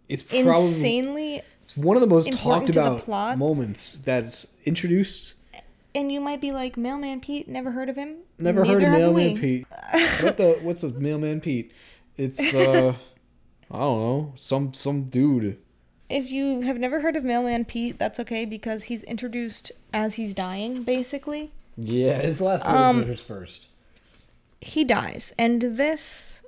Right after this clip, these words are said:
Speaker 2: sets off a lot of plots.
Speaker 1: So anyway, then Michael moves in with, uh, his son in college 'cause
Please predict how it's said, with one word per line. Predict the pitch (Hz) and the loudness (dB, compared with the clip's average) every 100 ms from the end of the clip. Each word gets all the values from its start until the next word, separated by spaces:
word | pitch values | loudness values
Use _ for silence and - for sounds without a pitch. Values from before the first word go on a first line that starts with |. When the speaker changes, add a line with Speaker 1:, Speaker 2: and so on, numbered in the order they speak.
| _ | _
Speaker 2:
sets | - - 233 220 | -18 -8 -8 -8
off | 214 202 196 - - _ _ - | -10 -8 -8 -12 -20 _ _ -12
a | 214 | -8
lot | 208 196 | -6 -6
of | 196 196 _ _ | -8 -12 _ _
plots. | - 208 - - - - - _ _ _ _ _ - - - - - - | -14 -12 -12 -18 -18 -20 -20 _ _ _ _ _ -20 -20 -20 -20 -20 -20
Speaker 1:
So | - 208 | 0 4
anyway, | 226 175 160 | 6 6 8
then | 170 | 6
Michael | 170 165 160 | 6 4 4
moves | 151 147 143 | 4 4 4
in | 143 | 2
with, | 131 120 - | 0 -2 0
uh, | 127 123 123 | 2 2 2
his | 120 123 | 0 -4
son | - 131 123 | -4 -2 -2
in | 117 113 | -2 -4
college | - 110 107 104 101 - | -4 -2 -2 -2 -6 -6
'cause | 113 104 | -6 -4